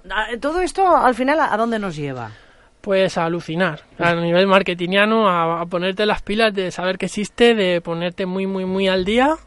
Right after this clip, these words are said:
Speaker 2: e intentar ver si para tu marca, pues, hay alguna posibilidad dentro de este mundo que quizá ahora puede ser ciertamente inaccesible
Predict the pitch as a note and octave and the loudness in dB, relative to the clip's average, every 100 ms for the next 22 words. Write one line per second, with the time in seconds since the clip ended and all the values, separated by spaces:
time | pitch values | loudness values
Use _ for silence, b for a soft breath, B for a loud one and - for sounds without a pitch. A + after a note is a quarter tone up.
0 | - F3+ F3 D#3+ D#3+ E3 E3 F3 F#3 G3 | -10 -6 -4 -4 -6 -6 -6 -2 -2 0
1 | F3+ A3 C#4 - - - E3+ E3 D#3+ D#3 | 2 2 2 -2 -14 -10 -8 -6 -8 -10
2 | D#3 D#3 D#3+ E3 E3 E3 - E3 F#3 G3 | -10 -10 -10 -6 -4 -4 -6 -4 -4 0
3 | A#3 A#3+ - F3 - - - - - F3+ | 2 2 0 -8 -8 -12 -16 -18 -8 0
4 | F#3 F3 F#3+ F#3+ - G3 - F3 E3+ E3+ | 0 2 0 0 0 -2 -2 -4 -2 0
5 | F3+ G3 F3+ G3 F3+ - F3 F#3 A3 A#3 | 0 0 -2 -2 -4 -2 -2 4 6 8
6 | C4 B3 F3 F3 F#3 F#3 G3 F#3 G3+ G3 | 8 6 -2 -2 2 4 4 2 0 -2
7 | F3+ G3 - F#3+ F3+ F#3 F#3 F#3+ F3+ - | -2 -4 -2 -4 -2 -4 -4 -4 -6 -6
8 | F#3 - G#3+ A3+ D4 | -8 -6 -4 -2 -2